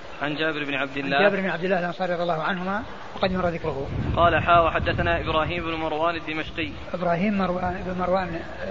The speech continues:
Speaker 2: الدمشقي وهو
Speaker 1: صدوق أخرجه أبو داود.
Speaker 2: صدوق أخرجه أبو داود. عن أبيه وهو
Speaker 1: ثقة أخرجه مسلم وأصحاب السنن.
Speaker 2: ثقة أخرجه مسلم وأصحاب السنن.
Speaker 1: عن الليث بن سعد عن يزيد بن عبد الله بن الهاد.
Speaker 2: عن الليث مر ذكره. يزيد بن عبد الله بن الهاد ثقة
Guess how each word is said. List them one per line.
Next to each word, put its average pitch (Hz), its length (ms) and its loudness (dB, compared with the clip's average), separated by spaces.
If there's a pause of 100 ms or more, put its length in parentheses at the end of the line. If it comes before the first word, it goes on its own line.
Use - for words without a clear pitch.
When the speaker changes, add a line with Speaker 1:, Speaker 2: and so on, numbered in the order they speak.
Speaker 2:
الدمشقي 185 560 -4 (480)
وهو 175 300 0 (400)
Speaker 1:
صدوق 151 240 -4
أخرجه 151 200 -2
أبو 147 120 -4
داود. 135 240 0 (360)
Speaker 2:
صدوق 180 240 0
أخرجه 180 260 0
أبو 175 120 2
داود. 165 260 0
عن 165 160 -2
أبيه 190 280 2 (500)
وهو 180 300 2 (260)
Speaker 1:
ثقة 160 140 -2
أخرجه 147 280 -2
مسلم 156 280 -4
وأصحاب 139 260 -2
السنن. 127 280 -8 (100)
Speaker 2:
ثقة 202 180 2
أخرجه 180 280 0
مسلم 185 220 -4
وأصحاب 175 280 0
السنن. 156 300 -6 (240)
Speaker 1:
عن 151 140 -2
الليث 156 460 -2
بن 143 180 -6
سعد 165 340 2
عن 151 140 -4
يزيد 151 360 -4
بن 143 120 -6
عبد 143 200 -4
الله 151 280 -2
بن 147 120 -6
الهاد. 147 340 0 (240)
Speaker 2:
عن 180 160 -4
الليث 175 340 2
مر 185 180 0
ذكره. 175 300 0
يزيد 170 280 -2
بن 196 80 -2
عبد 165 140 -4
الله 180 180 0
بن 170 100 -4
الهاد 175 280 0
ثقة 202 320 0